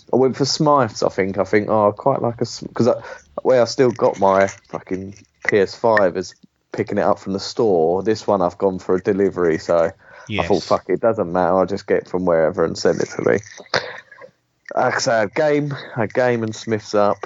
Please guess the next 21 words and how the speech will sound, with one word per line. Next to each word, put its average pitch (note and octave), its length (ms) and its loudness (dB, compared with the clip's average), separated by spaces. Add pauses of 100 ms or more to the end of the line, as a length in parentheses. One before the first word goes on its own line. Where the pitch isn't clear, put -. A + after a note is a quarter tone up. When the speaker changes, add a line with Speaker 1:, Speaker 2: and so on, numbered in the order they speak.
(120)
Speaker 1:
and G#2 100 -2
then G2+ 120 6
I F#2+ 40 4
think F#2+ 200 2
I F#2+ 100 4
had F#2 100 4
Amazon F#2+ 500 2
and F#2 280 -4 (540)
Shop - 340 -2
Two F#2 340 0
as F2 140 -6
well. F2+ 340 0 (1160)
Speaker 2:
I D3+ 60 -2
didn't C3+ 120 2
Speaker 1:
But G#3+ 60 2
Speaker 2:
like G3+ 100 2
Speaker 1:
the B2+ 80 0
Speaker 2:
Shop A#2+ 140 2
Speaker 1:
minute - 180 0
I G#2+ 100 4
Speaker 2:
Two C#3+ 220 0